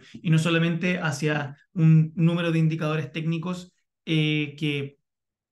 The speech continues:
entendemos que, bueno, van a ayudar a la salud de las personas y por lo tanto son más justos, pero hay tantos otros factores de justicia que incluso a veces quizás son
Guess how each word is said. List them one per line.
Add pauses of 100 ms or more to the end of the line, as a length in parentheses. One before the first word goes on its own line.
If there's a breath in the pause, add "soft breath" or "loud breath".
(140)
entendemos
que,
bueno,
van
a
ayudar
a
la
salud
de
las
personas
y
por
lo
tanto
son
más
justos, (300 loud breath)
pero
hay
tantos
otros
factores
de
justicia (160 loud breath)
que
incluso
a
veces
quizás
son